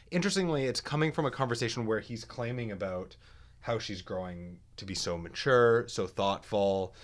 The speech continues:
It's very clear that it's about her. He says she can do whatever she wants. And they talk about her in a way where she's kind of developing into exactly what they dreamed about for their daughter. And I think largely that is a centerpiece of this episode,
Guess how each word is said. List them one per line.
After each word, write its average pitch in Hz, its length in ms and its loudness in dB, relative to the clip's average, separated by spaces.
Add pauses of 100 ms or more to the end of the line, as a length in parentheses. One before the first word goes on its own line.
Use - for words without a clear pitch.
(120)
It's 113 160 -4
very 123 200 8
clear 117 320 2
that 104 120 2
it's 98 140 -8
about 92 240 -4
her. 127 480 4 (240)
He 120 140 -4
says 113 260 2
she 104 160 -4
can 95 160 -6
do 98 180 -4
whatever 90 380 -2
she - 160 -6
wants. 104 680 -2 (280)
And 117 120 0
they 113 100 2
talk 120 300 2
about 101 640 0 (300)
her 131 180 6
in 120 80 2
a 104 60 0
way 131 160 8
where 110 160 6
she's 104 240 -2
kind 110 180 0
of 101 60 -2
developing 98 580 2
into 92 300 -4
exactly 92 460 0
what 82 120 -6
they 85 120 -6
dreamed 78 340 -8
about 73 320 -6
for 90 240 -2
their 78 180 -4
daughter. 71 380 -4
And 104 100 -2
I 117 60 0
think 196 320 2
largely 107 480 2
that 95 220 0
is 98 400 -4 (180)
a 120 160 6
centerpiece 90 640 -4
of 82 200 -8
this 85 180 -6
episode, 76 480 -6